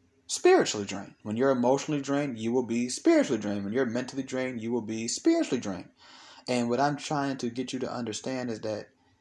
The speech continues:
people, probably you listening, myself, I still have things to work on. I'm not perfect. There is a hunger that can be used for good or bad,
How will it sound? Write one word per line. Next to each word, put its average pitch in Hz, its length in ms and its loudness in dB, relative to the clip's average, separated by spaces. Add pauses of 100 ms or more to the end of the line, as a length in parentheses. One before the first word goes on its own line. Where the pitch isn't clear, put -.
(680)
people, 147 500 -2 (120)
probably 127 240 2
you 139 200 -2
listening, 123 560 -2 (840)
myself, 127 680 2
I 104 120 0
still 120 240 0
have - 80 -10
things 120 140 -6
to 117 60 -4
work 113 220 -2
on. 107 160 -6
I'm 107 80 -6
not 110 220 -8
perfect. 107 440 -10 (720)
There 123 240 2
is 131 140 2
a 117 120 0
hunger 113 680 0 (800)
that 113 440 0 (260)
can 139 120 -4
be 123 100 0
used 165 500 2
for 139 140 -2
good 143 240 6
or 165 60 6
bad, 123 420 0